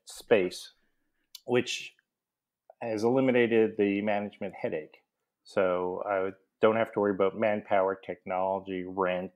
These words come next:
and employees and all that kind of stuff, and build a practice, both internal with, uh, inside referrals and external with outside referrals, still sending me business.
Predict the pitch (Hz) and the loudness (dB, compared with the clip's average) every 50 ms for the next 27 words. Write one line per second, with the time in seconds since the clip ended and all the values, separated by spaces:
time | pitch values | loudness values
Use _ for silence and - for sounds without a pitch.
0 | _ - 92 87 87 90 85 82 _ _ _ _ _ _ _ _ - 98 - - | _ -8 -8 -8 -10 -16 -20 -20 _ _ _ _ _ _ _ _ -20 -20 -20 -10
1 | - 107 101 101 101 95 98 98 98 98 98 95 - - 98 98 98 98 104 104 | -6 -4 -2 -2 -2 -4 -6 -6 -6 -8 -8 -10 -10 -10 -8 -6 -2 -2 0 0
2 | 104 95 - - - 101 92 90 - - - 76 78 87 - - _ _ _ _ | 0 -2 -2 -6 -10 -10 -10 -10 -14 -14 -12 -12 -12 -12 -14 -18 _ _ _ _
3 | _ _ _ _ _ _ - 107 107 104 107 113 113 113 120 - - 160 - - | _ _ _ _ _ _ -8 -6 -2 4 4 6 6 6 4 4 6 6 6 4
4 | - - - - - - - - - _ _ - 110 104 104 104 - - _ - | 2 -6 -12 -14 -14 -16 -20 -20 -20 _ _ 4 4 4 4 2 -4 -12 _ -4
5 | 151 131 127 120 - - 123 120 120 123 131 139 139 127 113 107 101 - - - | -2 0 0 0 0 2 2 6 8 8 8 8 6 6 6 4 4 2 2 4
6 | 104 101 101 101 101 104 113 120 113 104 - - 117 110 107 107 107 107 101 - | 6 8 8 6 4 2 0 -4 -4 -6 -4 0 2 2 2 2 0 -4 -8 -6
7 | - 110 104 107 113 113 104 104 110 107 104 101 110 113 - - - - 104 104 | -4 -2 0 0 0 0 0 -2 -4 -4 -4 -6 -10 -10 -12 -12 -8 -8 -6 -4
8 | 107 101 101 95 95 107 - - - 101 95 95 95 90 - _ 95 95 92 90 | -4 -4 -4 -4 -6 -6 -6 -6 -4 -4 -4 -4 -6 -10 -10 _ -8 -8 -8 -8
9 | 92 92 - _ _ _ _ _ _ _ _ _ _ _ - - 127 123 117 - | -10 -12 -18 _ _ _ _ _ _ _ _ _ _ _ 4 8 8 8 8 8
10 | 127 117 117 117 117 117 113 113 135 143 143 - - - - - _ | 6 6 6 4 2 2 2 2 0 0 0 -2 -8 -12 -12 -14 _